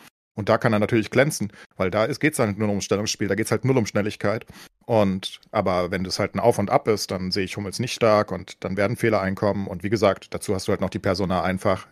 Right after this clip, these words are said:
Ich meine, er ist alt, er ist erfahren, er, er hält sehr viel auf sich selbst. Und ich fand das Interview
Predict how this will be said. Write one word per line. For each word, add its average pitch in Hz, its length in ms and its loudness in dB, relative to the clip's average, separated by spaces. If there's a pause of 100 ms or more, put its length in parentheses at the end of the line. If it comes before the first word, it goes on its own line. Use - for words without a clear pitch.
Ich 92 60 -10
meine, 87 160 0
er 87 40 4
ist - 120 -4
alt, 110 280 2
er 87 60 2
ist - 100 -6
erfahren, 107 480 2
er, 80 140 -6
er 87 260 -8
hält 104 160 0
sehr 101 160 -2
viel 117 160 -4
auf 110 140 2
sich 110 160 -6
selbst. 113 320 0 (640)
Und 98 480 4 (680)
ich - 80 2
fand 107 140 4
das 98 80 -4
Interview 113 480 2